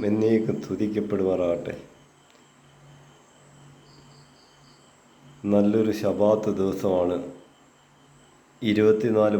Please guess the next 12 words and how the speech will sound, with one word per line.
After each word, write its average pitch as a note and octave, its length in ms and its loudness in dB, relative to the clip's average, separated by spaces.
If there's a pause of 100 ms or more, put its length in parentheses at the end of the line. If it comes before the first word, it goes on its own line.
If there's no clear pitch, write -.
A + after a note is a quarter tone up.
മണിക്കൂറും F#2+ 520 0 (1900)
കർത്താവിൻ്റെ G#2 720 2 (840)
സ്വസ്ഥതയിൽ A2 640 0 (140)
പ്രവേശിക്കാൻ G2+ 720 2 (1400)
കഴിഞ്ഞിരിക്കുന്ന G#2 720 0 (680)
എല്ലാ G#2 200 2 (160)
ദൈവമക്കൾക്കും G2+ 800 0 (520)
എൻ്റെ F#2+ 200 -4 (160)
സ്നേഹം F#2+ 460 0
നിറഞ്ഞ F#2 260 0 (680)
ശബാത്ത് G2+ 520 2 (380)
ശലോം. E2+ 420 -8